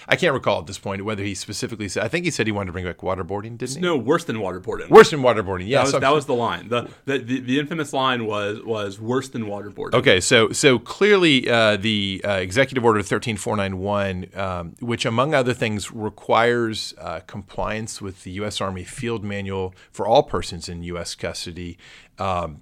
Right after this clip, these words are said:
Speaker 1: period, whether you're in military custody or otherwise, um, that stood in the way.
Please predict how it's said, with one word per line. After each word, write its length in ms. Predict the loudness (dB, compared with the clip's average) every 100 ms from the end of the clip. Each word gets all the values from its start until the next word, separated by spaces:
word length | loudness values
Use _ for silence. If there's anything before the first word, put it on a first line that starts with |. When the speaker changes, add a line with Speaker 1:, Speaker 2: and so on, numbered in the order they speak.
| _
Speaker 1:
period, 380 | 4 6 6 -2
whether 200 | -6 -4
you're 140 | -4 -6
in 200 | -8 -6
military 360 | -6 -6 -8
custody 340 | -6 -8 -8 -4
or 60 |
otherwise, 500 | 0 0 -2 -6 -10 -12 -20 -20 -20 -4
um, 380 | -2 0 -2 -6 _ _ _ _ -6
that 280 | 6 6 6
stood 440 | -2 2 4 4
in 220 | 0 -2
the 100 | -2
way. 480 | 0 2 2 0 -10